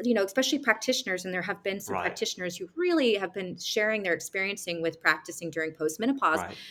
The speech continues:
Speaker 1: There's a shift in the body because that lack of estrogen.
Speaker 2: Yeah,
Speaker 1: Your
Speaker 2: exactly.
Speaker 1: joints are
Speaker 2: Yeah,
Speaker 1: more achy
Speaker 2: yeah.
Speaker 1: and dry. And, um, why do we wanna feel like that before we need to feel like that?
Speaker 2: Yeah, yeah.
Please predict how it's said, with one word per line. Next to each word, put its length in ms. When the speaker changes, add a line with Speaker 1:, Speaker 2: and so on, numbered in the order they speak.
Speaker 1:
There's 200
a 60
shift 320
in 100
the 80
body 440
because 260
that 140
lack 240
of 80
estrogen. 500
Speaker 2:
Yeah, 80
Speaker 1:
Your 80
Speaker 2:
exactly. 280
Speaker 1:
joints 400
are 40
Speaker 2:
Yeah, 60
Speaker 1:
more 140
achy 340
Speaker 2:
yeah. 100
Speaker 1:
and 140
dry. 460
And, 320
um, 400
why 240
do 80
we 120
wanna 200
feel 240
like 200
that 340
before 360
we 120
need 180
to 80
feel 200
like 200
that? 300
Speaker 2:
Yeah, 180
yeah. 180